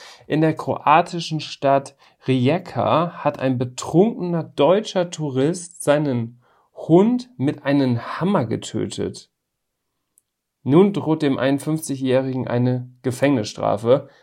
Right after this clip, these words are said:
Absolut zu Recht. Ich glaube, wir können gleich einmal noch kurz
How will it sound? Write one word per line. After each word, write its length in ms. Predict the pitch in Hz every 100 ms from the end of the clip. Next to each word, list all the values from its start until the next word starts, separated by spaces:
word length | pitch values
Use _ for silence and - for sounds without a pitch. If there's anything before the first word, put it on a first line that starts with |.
| _ _ _
Absolut 680 | - 139 - - 139 139 127
zu 160 | - 113
Recht. 500 | 113 113 120 - _
Ich 100 | -
glaube, 280 | 120 135 143
wir 100 | 127
können 180 | 123 131
gleich 240 | 123 135 135
einmal 240 | 135 135
noch 220 | 131 123
kurz 360 | - 143 135